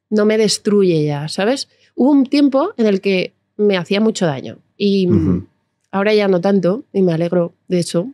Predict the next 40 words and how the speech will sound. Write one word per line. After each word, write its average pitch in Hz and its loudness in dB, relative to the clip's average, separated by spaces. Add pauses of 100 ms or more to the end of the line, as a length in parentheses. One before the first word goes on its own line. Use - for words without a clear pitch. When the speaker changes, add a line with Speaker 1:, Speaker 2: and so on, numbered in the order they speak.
(160)
Speaker 1:
porque 175 -8
te 165 -6
da 147 -6
como 165 -4
más 160 -2
libertad. 165 -2 (1600)
Pero 196 2
sí, 196 0
eso, 185 0
eso 208 0
te 190 -2
puede 190 -2
pasar. 170 -4 (800)
Speaker 2:
Sí, 120 -4
y 117 2
en 95 0
base 92 -4
también 120 0
en 92 -2
lo 92 0
que 92 -2
hablábamos, 101 -2
en 104 -2
lo 101 0
que 101 -2
hablábamos 104 -2
antes, 117 -2
¿no? 120 0
De, 92 0
de 82 -6
cuando 87 -8
estás 101 -12
hablando 104 0
por 101 -2
los 92 0
demás, 101 -2
¿no? 95 -2
Cuando 87 -2
estás - -10
a-, 87 -6